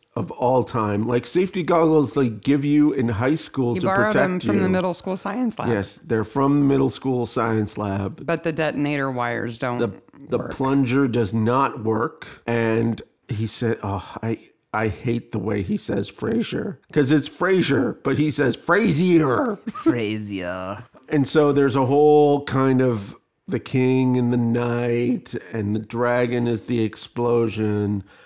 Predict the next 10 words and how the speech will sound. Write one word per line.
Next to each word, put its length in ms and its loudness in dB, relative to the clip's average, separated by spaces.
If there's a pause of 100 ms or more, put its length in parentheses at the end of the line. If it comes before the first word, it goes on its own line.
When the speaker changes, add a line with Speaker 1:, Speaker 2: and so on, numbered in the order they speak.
(160)
Speaker 1:
And 120 2
then 180 4
boom, 760 4 (280)
and 140 0
the 60 0
curtains 420 0
fly 520 0 (100)
open 420 -6 (140)
for 100 -10
some 360 -8